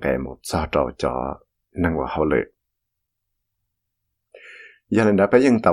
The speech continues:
脑来的，要不然就天理有主导，我就给包容，就在给起game呢。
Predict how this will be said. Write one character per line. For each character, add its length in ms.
脑 220
来 160
的， 160
要 160
不 80
然 120
就 180
天 180
理 100
有 140
主 220
导， 200
我 160
就 120
给 160
包 200
容， 160
就 100
在 160
给 180
起 340
game 240
呢。 80